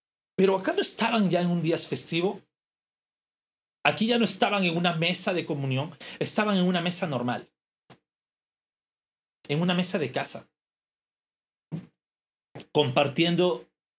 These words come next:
un día normal, como si estuvieras compartiendo con un amigo o con algún familiar. Y esto nos enseña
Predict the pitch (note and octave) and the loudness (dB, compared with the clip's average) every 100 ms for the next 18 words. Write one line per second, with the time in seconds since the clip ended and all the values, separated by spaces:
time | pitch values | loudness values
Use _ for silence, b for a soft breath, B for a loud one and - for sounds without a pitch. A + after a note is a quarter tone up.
0 | _ _ - F3 E3+ F3+ D#3+ C#3+ C#3+ D3 | _ _ -2 2 2 2 0 0 -2 0
1 | D#3+ C3+ C3 B2+ C#3 D3+ E3+ C3+ B2 D3 | -2 -4 -6 -2 0 0 -2 -2 -2 -2
2 | D3 C#3+ C#3 C3+ E3 C#3 B2+ - B B | -4 -4 -4 -2 -2 -2 -4 -10 B B
3 | B B2 C3+ C3 C#3 D3 D3+ C3+ C3+ C#3 | B -2 0 2 0 0 -2 2 2 2
4 | C3+ B2+ _ _ _ _ _ _ _ _ | 0 -10 _ _ _ _ _ _ _ _
5 | - - _ _ D3+ F3+ F#3 G3+ F#3 F#3 | -20 -20 _ _ 0 2 2 2 2 2
6 | D#3+ - E3+ D3+ A#2+ G#2+ | 0 0 0 0 -2 -4